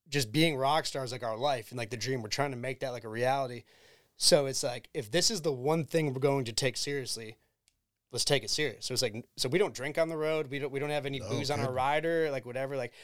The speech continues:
Speaker 1: if we have, like, the day off the next day and we're in, like, a cool town with some friends, sure, we'll go out and whatever. But it's
Speaker 2: Yeah,
Speaker 1: like,
Speaker 2: you just
Speaker 1: uh,
Speaker 2: can't interfere with anything,
Speaker 1: straight
Speaker 2: is what
Speaker 1: up.
Speaker 2: you're
Speaker 1: And it's
Speaker 2: saying.
Speaker 1: just like a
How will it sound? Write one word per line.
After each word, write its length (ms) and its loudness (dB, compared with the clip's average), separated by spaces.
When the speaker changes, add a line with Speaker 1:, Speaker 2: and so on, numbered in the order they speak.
Speaker 1:
if 100 2
we 80 8
have, 100 10
like, 120 4
the 60 -6
day 200 4
off 200 4
the 40 -8
next 220 -2
day 160 0
and 100 0
we're 60 -2
in, 40 -4
like, 100 -6
a 40 -14
cool 240 0
town 160 4
with 60 -2
some 100 -4
friends, 260 -4
sure, 200 0
we'll 160 -8
go 160 -4
out 160 0
and 100 -8
whatever. 300 -6
But 140 -8
it's 120 -8
Speaker 2:
Yeah, 60 -2
Speaker 1:
like, 60 -2
Speaker 2:
you 40 2
just 140 6
Speaker 1:
uh, 40 0
Speaker 2:
can't 140 10
interfere 380 8
with 160 8
anything, 420 0
Speaker 1:
straight 200 6
Speaker 2:
is 60 10
what 60 12
Speaker 1:
up. 60 12
Speaker 2:
you're 60 2
Speaker 1:
And 80 2
it's 80 6
Speaker 2:
saying. 80 4
Speaker 1:
just 100 2
like 120 0
a 220 0